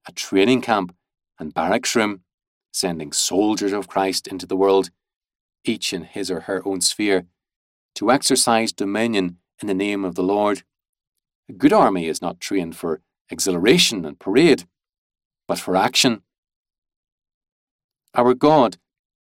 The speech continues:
who is alone holy in and of himself, is a God of action and power. Our holiness comes in working in obedience and faithfulness to his law word. Well done for listening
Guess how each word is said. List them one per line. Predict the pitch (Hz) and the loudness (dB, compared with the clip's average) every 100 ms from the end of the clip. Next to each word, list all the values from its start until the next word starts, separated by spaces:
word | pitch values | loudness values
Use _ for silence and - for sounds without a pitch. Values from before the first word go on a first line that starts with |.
| _ | _
who | 123 | -2
is | 107 | 0
alone | 90 85 113 107 | 0 2 2 0
holy | - 117 135 139 92 87 | -2 4 6 6 2 -2
in | 101 104 | -6 -6
and | 92 82 | -6 -4
of | 92 | -6
himself, | 90 78 - 131 117 - _ _ _ - | -4 -2 2 2 0 -4 _ _ _ -6
is | - | -2
a | |
God | 127 107 101 | 0 0 -2
of | 101 - | -4 0
action | 131 160 - 143 113 | 0 2 0 0 -2
and | - 98 - | -8 -14 -10
power. | - 120 147 120 _ _ _ _ _ _ _ _ - | -2 2 4 2 _ _ _ _ _ _ _ _ -2
Our | 117 135 156 | 2 4 2
holiness | - 107 98 90 90 | 0 -4 -2 -2 -6
comes | - 104 101 | -6 -8 -6
in | 113 101 | -6 -4
working | 101 104 101 | -4 -4 -10
in | 107 | -6
obedience | 113 92 107 104 101 98 - _ - | -6 -4 -8 -6 -4 -6 -8 _ -20
and | - | -4
faithfulness | - 160 170 95 80 - - _ _ _ | 2 2 0 -6 -4 -6 -8 _ _ _
to | - - | -10 -8
his | 80 - _ _ | -6 -8 _ _
law | 95 95 87 | 0 2 2
word. | 85 98 95 90 _ _ _ _ _ _ _ _ _ _ _ _ _ _ _ _ _ _ | 2 2 2 -2 _ _ _ _ _ _ _ _ _ _ _ _ _ _ _ _ _ _
Well | 175 220 | 6 8
done | 208 151 | 8 6
for | 120 113 | 4 4
listening | 107 101 107 101 | 4 2 -2 -4